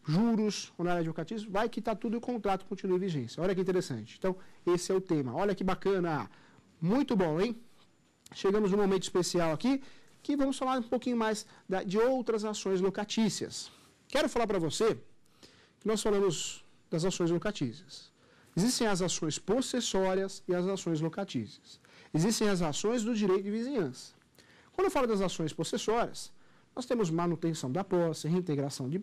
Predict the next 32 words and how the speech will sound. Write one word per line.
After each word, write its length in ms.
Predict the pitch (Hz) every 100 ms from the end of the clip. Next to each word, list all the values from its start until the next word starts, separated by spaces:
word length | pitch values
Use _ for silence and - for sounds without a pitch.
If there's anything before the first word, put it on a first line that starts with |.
| -
da 160 | 240 175
posse, 540 | 180 170 160 - - - _ _ _ _ _ _ _ _ -
entre 260 | 156 156 214
outras, 600 | 180 190 175 143 120 117
né? 220 | 147 262 - _ - _ _ _
Quando 140 | -
eu 60 | 403
falo 160 | - 220
das 120 | 196
ações 300 | 190 - 151
locatícias, 800 | 170 240 226 208 190 202 196 - _ _ -
nós 140 | 156
temos 480 | - 233 180 - - - _ _ _ -
várias 280 | 113 160 196
ações, 400 | 339 349 226 165
hein? 160 | 175 262 - - _ - _
Despejo, 560 | 214 220 - 202 196 160
mais 200 | 143 156
utilizada. 680 | 156 185 170 175 175 170 170 - _ _ -
Hoje, 240 | 160 165
com, 160 | 160 160
com 200 | - 170
o 60 | 180
programa, 400 | 170 156 156 175
você 200 | 156 -
que 60 | 175
assistiu 240 | 156 175
o 40 | 175
nosso 180 | 156
programa, 420 | - 143 151 180 170 - -
com 180 | - 196
certeza 540 | 196 175 - 175 160